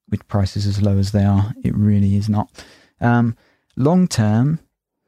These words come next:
I mean, you add liquidity in and prices start to rise. People, that's what people say to me, and then it,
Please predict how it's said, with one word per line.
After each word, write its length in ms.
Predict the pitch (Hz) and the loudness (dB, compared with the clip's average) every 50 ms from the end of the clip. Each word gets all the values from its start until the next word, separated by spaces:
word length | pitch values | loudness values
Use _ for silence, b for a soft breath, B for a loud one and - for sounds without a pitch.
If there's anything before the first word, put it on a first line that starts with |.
| _ _ _ _ _ _ _ _ _ _ _ _ _ _ _ 131 | _ _ _ _ _ _ _ _ _ _ _ _ _ _ _ -2
I 100 | 127 123 | -2 0
mean, 120 | 127 135 | 0 0
you 140 | 135 143 151 | 0 2 2
add 140 | 156 147 135 | 2 2 0
liquidity 500 | 135 127 - 147 143 131 117 - - 113 | -2 0 0 -2 -2 -2 -2 -2 0 0
in 60 | 107 | 2
and 100 | 107 104 | 0 0
prices 400 | - - 127 120 110 - - 110 | 0 0 0 0 0 -2 -4 -6
start 240 | - - 120 113 - - | -4 -2 -4 -4 -4 -4
to 120 | - 110 | -4 -2
rise. 560 | 110 123 127 113 104 104 110 117 117 - - _ _ _ _ _ _ _ _ _ | 0 0 0 2 2 0 0 -2 -4 -8 -14 _ _ _ _ _ _ _ _ _
People, 240 | - 127 - - | -4 -2 -2 -4
that's 380 | 107 - 104 104 - 117 - - | -6 -6 -6 -6 -6 -6 -4 -4
what 100 | 123 113 | -4 -2
people 180 | - 117 107 104 | -2 -2 -2 0
say 140 | - 113 | -2 -2
to 140 | 107 - - | -2 0 0
me, 120 | 131 117 107 | 2 2 4
and 140 | 107 107 | 2 4
then 120 | 117 120 117 | 4 2 2
it, 100 | - | 0